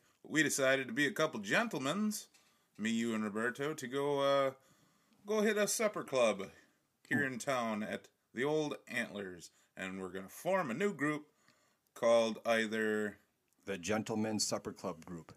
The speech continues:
Speaker 1: or, what did I say? The Supper Club Gents.
Speaker 2: Oh, th-, oh, that, yeah, that one, one word.
Speaker 1: That's,
Speaker 2: Yeah.
Speaker 1: uh, we could put that on a friggin' t-shirt.
Speaker 2: Mm-hmm.
Speaker 1: S C G.
Speaker 2: Yeah.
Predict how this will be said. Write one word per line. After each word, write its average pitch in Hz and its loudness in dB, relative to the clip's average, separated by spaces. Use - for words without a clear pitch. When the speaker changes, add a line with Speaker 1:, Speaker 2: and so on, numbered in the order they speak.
Speaker 1:
or, 101 2
what 101 -4
did 101 -2
I 101 2
say? 92 -8
The 98 -6
Supper 131 0
Club 113 -2
Gents. 104 -2
Speaker 2:
Oh, 117 6
th-, - -4
oh, 160 4
that, 101 0
yeah, 101 -4
that 85 -6
one, 107 -2
one 92 -4
word. 82 -8
Speaker 1:
That's, 104 2
Speaker 2:
Yeah. 98 -4
Speaker 1:
uh, 107 -4
we 113 -4
could - -8
put 113 -4
that 110 6
on 98 0
a 90 -8
friggin' 95 -4
t-shirt. 101 -2
Speaker 2:
Mm-hmm. 110 -8
Speaker 1:
S 101 0
C 107 -2
G. 98 -2
Speaker 2:
Yeah. 196 -6